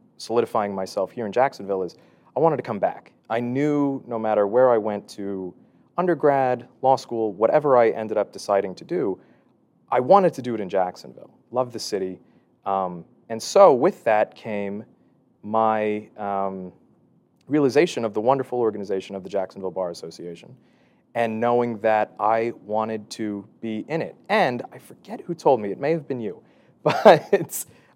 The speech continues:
um, and for the sake of story, it was you. Uh, there's a special, um, opportunity for students,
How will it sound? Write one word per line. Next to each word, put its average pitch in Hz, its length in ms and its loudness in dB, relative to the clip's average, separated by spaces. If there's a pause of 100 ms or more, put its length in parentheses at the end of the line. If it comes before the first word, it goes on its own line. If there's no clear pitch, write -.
um, 123 340 2
and 120 120 -8
for 123 60 -10
the 117 80 -4
sake 165 200 4
of 156 60 0
story, 151 280 6
it 131 80 2
was 123 240 6
you. 90 180 -8 (220)
Uh, 113 580 8 (540)
there's 143 540 0
a 127 80 -2
special, 165 960 0 (360)
um, 120 400 -2
opportunity 123 640 0 (480)
for 104 600 0
students, - 800 -10